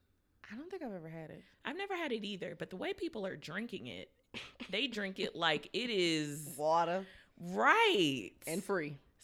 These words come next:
Speaker 2: So it's, and I'm sure anyone who's listening, they know what I'm talking about, like the Don Julio nineteen forty-two. I don't know how much it is about it. I assume it's, it's kinda, like, pricey because people are making it seem
Speaker 1: It
Speaker 2: that
Speaker 1: was
Speaker 2: way.
Speaker 1: a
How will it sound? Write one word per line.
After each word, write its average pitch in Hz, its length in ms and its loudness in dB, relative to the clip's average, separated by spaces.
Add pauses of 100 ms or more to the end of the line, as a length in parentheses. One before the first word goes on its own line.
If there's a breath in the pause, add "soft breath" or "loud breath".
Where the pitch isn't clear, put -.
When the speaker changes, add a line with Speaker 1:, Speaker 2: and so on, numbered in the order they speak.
Speaker 2:
So 233 600 2
it's, 214 240 -2 (320)
and 190 160 2
I'm 202 120 2
sure 208 460 2
anyone 170 260 -4
who's 160 140 -6
listening, 147 360 -4
they 135 80 -8
know 131 120 -10
what 131 80 -6
I'm 135 120 -10
talking 131 180 -8
about, 131 480 -8
like 131 180 -8
the 135 80 -8
Don 135 280 -6
Julio 131 800 -6
nineteen 127 480 -8
forty-two. 123 720 -10 (440 loud breath)
I 240 60 8
don't 285 120 4
know 262 100 2
how 247 80 2
much 226 180 0
it 190 80 -2
is 190 140 -2
about 156 240 4
it. 151 120 4
I 156 80 4
assume 208 360 -6
it's, 185 240 -10
it's 165 180 -6
kinda, 156 320 -2
like, 143 260 -4
pricey 135 480 -4
because 120 640 -6 (800)
people - 260 -10
are 123 60 -10
making 131 260 -12
it 127 120 -12
seem - 160 -6
Speaker 1:
It 254 100 2
Speaker 2:
that 320 80 -6
Speaker 1:
was 370 240 0
Speaker 2:
way. - 20 -4
Speaker 1:
a 180 400 0